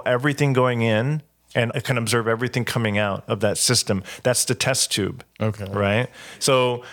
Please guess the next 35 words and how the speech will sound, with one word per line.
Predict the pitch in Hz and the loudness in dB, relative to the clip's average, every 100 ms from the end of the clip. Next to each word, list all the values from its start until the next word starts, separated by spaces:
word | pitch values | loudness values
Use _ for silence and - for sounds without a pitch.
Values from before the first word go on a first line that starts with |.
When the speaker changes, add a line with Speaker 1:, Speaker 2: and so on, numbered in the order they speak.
| - _ 123 | -20 _ 0
Speaker 1:
we | 127 135 | 2 4
in | 135 | 2
the | 127 | 2
laboratory | 123 151 175 165 131 113 | 4 2 2 0 0 2
who | 104 | 2
study | - 113 107 | 2 2 2
animal | 107 104 | 0 -2
cognition | 110 101 101 101 | -2 -4 -4 -2
in | 117 | -2
the | 104 | 0
lab, | 98 98 110 113 | 2 2 0 0
we | 120 | 2
use | 127 117 - - | 2 2 -2 0
our | 107 107 - - | 0 0 -2 -4
operant | 131 - 120 107 - - | -4 -2 -2 -2 -4 -4
chambers, | - 117 117 104 95 90 - | -2 0 0 2 2 0 0
Skinner | - - 147 131 117 | -2 0 0 0 0
boxes, | 120 120 - 113 92 - - - - | 0 0 2 2 2 -2 -6 -12 -6
mazes. | 107 113 123 127 110 107 90 - - - | -2 2 2 2 2 0 0 -4 -12 -2
Those | 120 139 147 | 2 4 4
are | 160 - | 2 2
our | 123 127 | -2 -2
test | - - 127 120 - | -2 -2 0 0 0
tubes. | - 104 101 | 0 0 2
We | 131 139 | 2 4
know | 160 202 | 6 4
that | 208 202 | 2 0
they're | 165 147 | 2 2
kind | - 151 143 | 0 0 0
of | 127 | 0
an | 120 - | -2 2
artificial | 147 135 - 156 - 95 73 - - - - | 2 2 2 2 2 0 -2 -16 -20 -20 -12
situation, | - - 127 131 120 120 120 113 98 95 - - - _ - | 0 0 2 2 4 2 2 0 -2 -6 -14 -20 -20 _ -2
but | 139 - 131 | -2 0 0
they're | 139 135 | 0 0